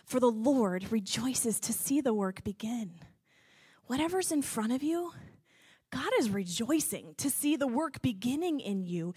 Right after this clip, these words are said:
He's rejoicing seeing you just be faithful with what is right there. For David, he embraced the preparation. He was just a shepherd boy, and he had, he,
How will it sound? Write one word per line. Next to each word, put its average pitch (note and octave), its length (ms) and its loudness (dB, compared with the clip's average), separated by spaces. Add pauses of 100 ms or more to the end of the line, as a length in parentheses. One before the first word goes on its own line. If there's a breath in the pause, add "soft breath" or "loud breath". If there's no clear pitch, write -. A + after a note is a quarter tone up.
(180 loud breath)
He's E4+ 260 6
rejoicing E4+ 680 2
seeing F#4+ 340 -2
you D#4+ 100 0
just C#4+ 280 0
be C#4+ 120 0
faithful A3 600 -2 (180 loud breath)
with D#4+ 160 2
what C4 460 4
is C4+ 200 -2
right G3+ 420 -2
there. G3+ 480 -4 (340 loud breath)
For E4 160 6
David, C#4+ 580 2 (140 loud breath)
he - 360 2
embraced C#4+ 680 2
the C4+ 80 4
preparation. B3+ 880 2 (340 soft breath)
He F#4 180 4
was A4 220 6
just B4 360 4
a A4 140 2
shepherd B4 460 2
boy, C4 420 6
and F4+ 160 0
he G#4 220 -2
had, F#4+ 300 8 (360 loud breath)
he, C4 220 -14